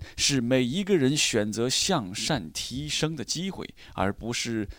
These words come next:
自我的得失。看到善良的好人遭受折磨，看到作恶的人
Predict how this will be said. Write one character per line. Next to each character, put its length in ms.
自 460
我 180
的 180
得 180
失。 240
看 280
到 280
善 380
良 180
的 80
好 300
人 300
遭 360
受 340
折 280
磨， 300
看 240
到 160
作 360
恶 200
的 100
人 220